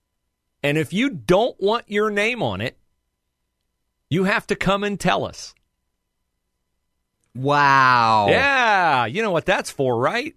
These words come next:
Speaker 1: If you're not gonna go along with us, we want you to have to come and tell us to our face.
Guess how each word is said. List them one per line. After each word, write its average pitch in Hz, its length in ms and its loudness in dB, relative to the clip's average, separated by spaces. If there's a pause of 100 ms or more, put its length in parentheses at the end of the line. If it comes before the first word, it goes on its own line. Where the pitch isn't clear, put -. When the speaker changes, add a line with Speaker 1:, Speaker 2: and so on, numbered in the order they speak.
Speaker 1:
If 147 160 -4
you're 190 260 0
not 202 340 -2
gonna 190 180 -4
go 185 240 0
along 196 320 0
with 165 140 0
us, 143 400 -2 (540)
we 139 120 -2
want 143 280 -4
you 139 80 2
to 127 80 0
have 120 220 -4
to - 80 -6
come 117 300 -4
and 113 280 -6
tell 104 300 -6
us - 340 -8 (280)
to 104 140 -6
our 87 140 -4
face. - 680 -12